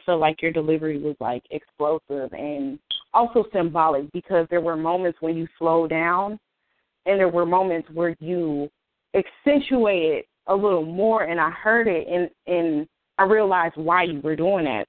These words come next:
So I definitely appreciate the piece. I appreciate how you delivered that piece. And I hope you call back every Monday to give us a passionate piece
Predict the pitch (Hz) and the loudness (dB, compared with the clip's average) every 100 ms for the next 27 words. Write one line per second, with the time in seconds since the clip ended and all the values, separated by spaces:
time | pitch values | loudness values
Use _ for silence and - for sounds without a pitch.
0 | - 156 170 185 196 202 214 175 - 208 | -2 2 4 2 2 -2 -4 -6 -6 -8
1 | - 196 190 - - 208 208 - 170 175 | -2 -2 -2 -6 -8 -6 -4 2 2 2
2 | - 190 - 180 165 170 175 170 190 175 | -2 -12 -8 -6 -4 -2 -2 -2 -6 -8
3 | 165 _ _ _ 160 185 185 190 202 202 | -10 _ _ _ 0 2 4 0 -2 -2
4 | 208 202 208 220 214 226 - _ _ _ | 0 0 -2 -2 -2 -4 -6 _ _ _
5 | - 185 180 165 - 185 190 196 202 - | -2 2 4 2 0 0 0 0 0 -2
6 | _ 180 170 208 196 _ - 196 202 220 | _ -10 -2 -2 -2 _ -4 2 4 4
7 | 208 190 190 208 - - - - - _ | 2 0 0 -2 -6 -20 -20 -20 -20 _
8 | _ 233 247 285 262 240 190 180 160 156 | _ 0 2 2 2 2 2 0 2 2
9 | 180 220 277 - 277 214 240 226 226 226 | 2 2 -2 -4 0 2 2 2 0 -2
10 | 208 208 208 220 202 202 - 202 170 214 | 0 0 -2 -2 0 0 -2 -4 -4 -4
11 | 190 | -6